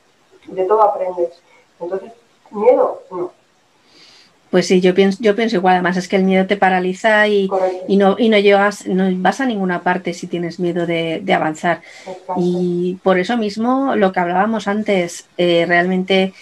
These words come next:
Speaker 2: si tienes una idea o tienes un manuscrito en el cajón, lánzate a publicarlo, que no pasa nada. Que lo peor que te puede pasar es que no, no vendas a lo mejor un libro o que no
Speaker 1: O
Speaker 2: guste.
Speaker 1: no, o que tengas una crítica mala y digas, "Mm,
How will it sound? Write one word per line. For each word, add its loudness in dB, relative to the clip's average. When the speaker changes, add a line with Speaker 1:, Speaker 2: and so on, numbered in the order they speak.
Speaker 2:
si -6
tienes 2
una 4
idea 4
o -2
tienes -2
un -2
manuscrito -2
en 0
el 0
cajón, -2
lánzate -2
a 2
publicarlo, -2
que -4
no -4
pasa -6
nada. 2
Que -2
lo 6
peor 2
que 2
te 2
puede 2
pasar 0
es -6
que -4
no, -6
no -2
vendas 0
a 0
lo 0
mejor 0
un 2
libro 6
o 0
que -2
no 0
Speaker 1:
O -4
Speaker 2:
guste. 2
Speaker 1:
no, 4
o -2
que -4
tengas 4
una 4
crítica -2
mala 4
y -2
digas, 2
"Mm, 4